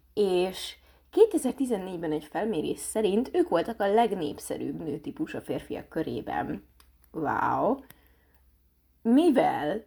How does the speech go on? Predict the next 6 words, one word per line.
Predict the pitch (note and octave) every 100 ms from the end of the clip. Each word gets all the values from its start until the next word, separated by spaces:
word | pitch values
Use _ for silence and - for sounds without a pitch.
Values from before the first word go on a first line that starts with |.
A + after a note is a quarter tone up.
| -
megnyugtató | B3 D4+ C#4 A3 G#3+ F#3
a |
jelenlétük, | F3 F#3 A#3+ A#3 E3+ D3+ - F#3+ -
és | - G3 F3 - - - _ _ _ _ - _
meglágyítja | B3+ C#4 G#3+ F#3+ E3+ D#3+ E3+ D#3+ F3+
bennük | D#3+ F#3 F#3+ F3 F3+ F#3+ -